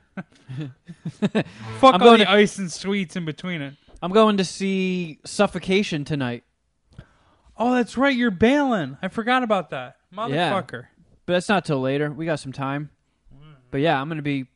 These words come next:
Speaker 1: properly fucking middle-aged thrashed
Speaker 2: Nice.
Speaker 1: by the time I get to that show on
Speaker 2: Yeah.
Speaker 1: fucking pina coladas.
Speaker 2: <laughs> Yeah, that's
Speaker 1: And likely bong rips.
Speaker 2: that's, that's perfect, um,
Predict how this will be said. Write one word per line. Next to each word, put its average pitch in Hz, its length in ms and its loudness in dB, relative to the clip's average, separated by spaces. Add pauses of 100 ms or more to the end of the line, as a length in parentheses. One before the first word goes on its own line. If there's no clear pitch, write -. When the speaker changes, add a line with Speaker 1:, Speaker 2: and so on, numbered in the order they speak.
(280)
Speaker 1:
properly 156 600 -2
fucking 139 640 -8
middle-aged 143 640 -4
thrashed 147 500 -8 (600)
Speaker 2:
Nice. 123 260 -20
Speaker 1:
by 139 60 -12
the 135 60 -12
time 143 220 -8
I 135 60 -6
get 131 180 -8
to 143 60 -8
that 131 180 -4
show 127 320 -8 (180)
on 135 100 -8
Speaker 2:
Yeah. 127 60 -10
Speaker 1:
fucking 139 520 -14
pina 156 320 -16
coladas. 156 540 -16 (380)
Speaker 2:
<laughs> 170 500 -10
Yeah, 156 280 -8
that's 151 180 -12
Speaker 1:
And 156 300 -8 (200)
likely 151 340 -2
bong 143 280 0
rips. 143 340 -10 (340)
Speaker 2:
that's, 185 240 -2 (720)
that's 165 160 -6
perfect, 165 580 0
um, 131 560 -4